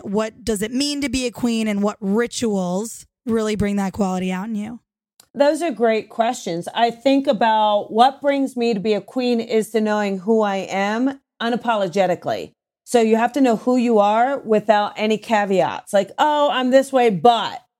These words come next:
Speaker 2: like, let go
Speaker 1: Right.
Speaker 2: of the buts, like, own who you are, own what you want, be unapologetic about it. Because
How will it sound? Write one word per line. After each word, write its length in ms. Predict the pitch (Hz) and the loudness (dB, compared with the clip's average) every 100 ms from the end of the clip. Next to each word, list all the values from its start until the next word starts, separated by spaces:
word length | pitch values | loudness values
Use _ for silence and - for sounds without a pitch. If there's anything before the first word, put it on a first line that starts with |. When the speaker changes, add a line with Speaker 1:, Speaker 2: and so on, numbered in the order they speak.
| - - | -20 0
Speaker 2:
like, 260 | 233 220 - | 2 2 2
let 260 | 226 240 | 4 4
go 140 | 254 247 | 4 4
Speaker 1:
Right. 60 | |
Speaker 2:
of 40 | 254 | 4
the 60 | 226 | 2
buts, 500 | - 254 214 - - | 2 0 0 -4 -2
like, 220 | 190 - | -2 -2
own 300 | 214 220 226 | 0 0 2
who 220 | 226 226 226 | 0 0 0
you 300 | 208 214 - | 2 0 0
are, 440 | 214 233 196 - | -2 0 0 -2
own 240 | 185 208 220 | -2 0 0
what 240 | 220 214 | 0 0
you 160 | 208 202 | -2 -6
want, 540 | 196 214 214 180 - _ | -4 -2 -4 -6 -10 _
be 140 | 214 214 | -4 -4
unapologetic 920 | 214 220 220 226 214 160 208 202 - | -4 -6 -2 -2 -2 0 0 0 -2
about 440 | 180 190 185 208 | -2 0 0 4
it. 260 | 262 311 - _ _ _ - | 4 2 -2 _ _ _ 0
Because 360 | 233 226 202 | 2 2 0